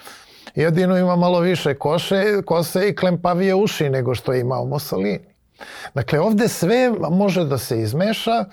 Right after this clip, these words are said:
jer ljudi ne, nemaju kriterijum za to šta je krajnja levica, šta je krajnja desnica, jednim delom zbog našeg iskustva istorijskog, koje nikad nismo sagledali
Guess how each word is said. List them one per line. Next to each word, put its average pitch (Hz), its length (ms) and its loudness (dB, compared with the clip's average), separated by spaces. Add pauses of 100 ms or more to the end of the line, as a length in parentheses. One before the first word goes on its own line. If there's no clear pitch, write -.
(420)
jer 151 240 2
ljudi 196 480 4
ne, 165 260 2
nemaju 170 720 2 (240)
kriterijum 196 720 2
za 170 140 2
to 180 220 0
šta - 260 -2
je 143 340 0 (720)
krajnja 117 440 -2
levica, 170 680 -2 (340)
šta - 240 -4
je 120 80 0
krajnja 120 460 -2
desnica, 175 580 -2
jednim 185 480 2
delom 185 580 2
zbog 131 480 -4
našeg 131 440 -2 (1120)
iskustva 120 760 -2
istorijskog, 131 1000 -4
koje 117 200 -4
nikad 123 360 -2
nismo 131 320 -2
sagledali 113 840 -4